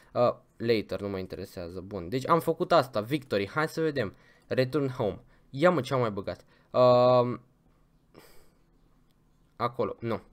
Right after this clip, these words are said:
nu, nu. Ok, iertați-mă. Stați așa, că mi-a dat achievement. Ia, ce-mi scrie aici? Ce, deci, a, e și aici cu builder, avem un singur builder noi. Uh, bun, și avem la shop, hai să vedem ce avem în shop. Deci avem un army camp pe care îl putem cumpăra,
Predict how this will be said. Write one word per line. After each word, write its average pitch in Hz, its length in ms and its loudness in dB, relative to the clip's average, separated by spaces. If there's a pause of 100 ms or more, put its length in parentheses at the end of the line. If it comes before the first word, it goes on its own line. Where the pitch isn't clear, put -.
nu, 101 240 -6 (100)
nu. 98 200 -12 (540)
Ok, 120 200 8
iertați-mă. 98 540 -2 (760)
Stați 107 280 2
așa, 98 200 -10 (200)
că 107 60 -8
mi-a 107 100 0
dat 107 160 0
achievement. 98 540 -8 (220)
Ia, 104 180 0
ce-mi 104 200 -6
scrie 95 180 -8
aici? 92 240 -8
Ce, - 200 -10
deci, 123 180 -8
a, 196 200 4
e 196 80 2
și - 160 0
aici 208 180 2
cu 240 180 0
builder, 127 380 0
avem 151 160 -2
un 160 60 -4
singur 160 260 -8
builder 104 320 -8
noi. 90 200 -12 (560)
Uh, 131 160 -4
bun, 175 260 2
și 185 120 4
avem 190 160 4
la 233 140 4
shop, - 260 -2
hai 170 80 6
să 185 80 0
vedem 247 180 -2
ce 262 80 2
avem 247 180 6
în 202 100 2
shop. 151 280 -2
Deci 123 120 -6
avem 143 260 0
un 240 220 -4
army 165 280 -2 (100)
camp 147 140 -2
pe 156 60 -2
care 151 180 -2
îl 139 60 -6
putem 139 260 -8
cumpăra, 123 480 0